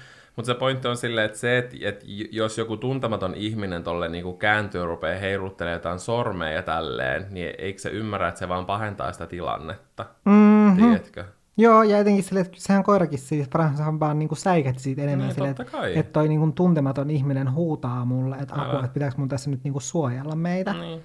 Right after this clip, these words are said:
Speaker 1: niinpä.
Speaker 2: Niin jotenkin tollain mä en vaan, tai mä en niinku ymmärrä tollaista käytöstä, koska ei multa tulisi mieleen
Speaker 1: Mm.
Speaker 2: silleen, paitsi niille pyöräilijöille, mut se on syystä, <laughs> niin huutaa, tiedätkö, tuntemattomille ihmisille.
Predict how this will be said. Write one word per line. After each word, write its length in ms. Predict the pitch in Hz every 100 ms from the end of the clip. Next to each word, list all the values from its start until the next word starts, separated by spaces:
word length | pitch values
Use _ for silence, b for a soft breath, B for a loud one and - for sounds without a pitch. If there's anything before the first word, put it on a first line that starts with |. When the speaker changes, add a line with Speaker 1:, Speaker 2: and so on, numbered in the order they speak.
| _
Speaker 1:
niinpä. 300 | 156 147 123 - -
Speaker 2:
Niin 560 | 165 160 156 156 151 - _
jotenkin 320 | 190 190 175
tollain 300 | 185 170 151
mä 140 | 156 160
en 60 |
vaan, 300 | 156 151 156 175 b b
tai 80 | 214
mä 120 | 247
en 60 | 269
niinku 140 | 254 262
ymmärrä 220 | 233 175
tollaista 260 | 160 131
käytöstä, 280 | 170 143 131
koska 140 | - 220
ei 60 |
multa 300 | 240 254 247
tulisi 340 | 170 165 143 160
mieleen 720 | 170 151 131 139 156 185 175 - 156
Speaker 1:
Mm. 60 | 139 135
Speaker 2:
silleen, 580 | 160 143 139 139 139 -
paitsi 240 | 147 127 143
niille 180 | 143 131 -
pyöräilijöille, 580 | 120 123 151 165 165
mut 200 | 147 139
se 80 | 135
on 120 | 127
syystä, 380 | 127 151 131 - - b
<laughs> 160 | b 165
niin 140 | 151 - 220
huutaa, 480 | 202 180 127 170 -
tiedätkö, 280 | 185 160 160
tuntemattomille 760 | 170 185 175 143 143 139 143
ihmisille. 560 | 147 147 147 160 160